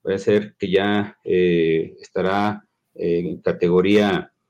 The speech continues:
eh, uno en Península Yucatán, y estará su desplazamiento hacia el Golfo de México, estará, ah, ampliándose posiblemente a categoría dos y llegue a tierra, nuevamente a tierra, eh, y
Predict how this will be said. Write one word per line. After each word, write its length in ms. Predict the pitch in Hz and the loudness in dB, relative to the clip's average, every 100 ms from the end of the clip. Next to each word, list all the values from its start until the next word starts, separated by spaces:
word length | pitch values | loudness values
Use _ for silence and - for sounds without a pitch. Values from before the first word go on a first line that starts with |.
| _ - | _ -4
eh, 220 | 90 - | -2 -2
uno 440 | 107 120 117 104 98 | 2 4 4 4 2
en 380 | 92 90 85 85 | 0 -2 -4 -4
Península 420 | - 95 104 113 | -2 -2 0 0
Yucatán, 800 | 104 104 117 117 143 143 156 - _ _ _ - | 2 2 0 0 0 0 -2 -6 _ _ _ 2
y 140 | 123 | 4
estará 360 | 120 127 127 131 | 4 4 4 2
su 220 | 147 139 | 4 4
desplazamiento 960 | 120 120 110 120 113 120 123 123 127 | 4 2 -2 0 2 2 0 2 2
hacia 220 | 117 - 98 | 2 2 2
el 40 | |
Golfo 280 | 110 113 120 | 2 2 2
de 80 | 113 | 2
México, 520 | 113 123 120 117 113 | 0 -4 -2 2 2
estará, 760 | 107 95 98 110 117 117 120 _ _ - | 2 -2 0 0 0 -2 -6 _ _ -10
ah, 360 | 95 92 90 90 | -4 -2 0 -2
ampliándose 840 | 87 110 113 117 117 117 113 117 _ _ | -2 -2 0 0 2 0 0 -4 _ _
posiblemente 520 | 95 87 104 107 104 | -6 0 2 2 0
a 60 | 107 | -2
categoría 520 | 95 90 95 101 107 | -2 2 4 6 6
dos 380 | 107 113 120 - _ _ _ | 6 6 2 -6 _ _ _
y 120 | - 90 | -4 4
llegue 580 | 104 104 110 104 - - | 4 6 4 2 -2 -6
a 320 | 85 82 85 | -4 -4 -2
tierra, 540 | 104 101 107 104 104 - | 2 4 4 2 0 -4
nuevamente 500 | 95 95 98 95 92 | -6 -2 -2 -4 -4
a 40 | |
tierra, 640 | 90 92 101 95 85 80 - - | -2 0 2 0 -2 -6 -12 -6
eh, 400 | 85 82 80 - | -4 -2 -4 -8
y 680 | 90 82 82 78 78 73 | -8 -6 -6 -6 -8 -10